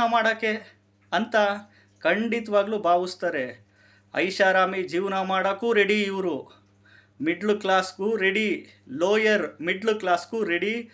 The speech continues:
especially ಈ ರಾಶಿ ನಕ್ಷತ್ರದವರು. ಎಲ್ಲದಕ್ಕೂ ಬಗ್ತಾರೆ, ಬಿಸಿಲಿಗೂ ಬಗ್ತಾರೆ, ಚಳಿಗೂ ಬಗ್ತಾರೆ, ಮಳೆಗಾಲಕ್ಕೂ ಬಗ್ತಾರೆ. ಅಂದ್ರೆ ಲೋಯರ್ ಕ್ಲಾಸ್, ಮಿಡಲ್ ಕ್ಲಾಸ್, ಹೈಯರ್ ಕ್ಲಾಸ್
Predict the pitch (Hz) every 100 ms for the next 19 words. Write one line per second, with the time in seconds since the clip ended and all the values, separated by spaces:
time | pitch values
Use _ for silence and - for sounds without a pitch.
0 | _ _ 113 151 - - 202 185 190 185
1 | 180 185 175 175 185 175 170 - 180 170
2 | 156 156 156 151 123 107 _ _ _ _
3 | _ _ _ - 151 202 233 247 220 226
4 | 202 202 - 147 113 147 156 202 190 190
5 | 196 196 208 196 - 165 190 196 190 185
6 | 247 254 160 - _ _ 120 147 170 170
7 | 165 165 175 147 139 139 117 - 131 151
8 | 165 196 151 160 160 156 185 220 - -
9 | - 147 160 156 175 208 208 - 151 160
10 | 160 - 320 - -